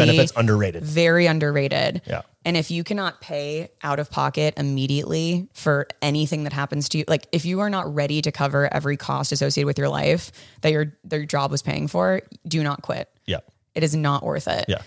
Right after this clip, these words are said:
Speaker 2: And so I was at a point financially where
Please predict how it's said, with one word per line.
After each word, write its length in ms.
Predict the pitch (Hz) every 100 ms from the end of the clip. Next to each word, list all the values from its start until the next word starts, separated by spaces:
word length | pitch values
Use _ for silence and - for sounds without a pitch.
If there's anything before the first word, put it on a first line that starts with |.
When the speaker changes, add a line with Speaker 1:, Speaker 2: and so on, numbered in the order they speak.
| -
Speaker 2:
And 140 | - 170
so 80 | 180
I 80 |
was 140 | 190 220
at 80 | 214
a 40 |
point 480 | - - 160 165 -
financially 600 | 151 143 143 - 147 139
where 420 | 143 139 131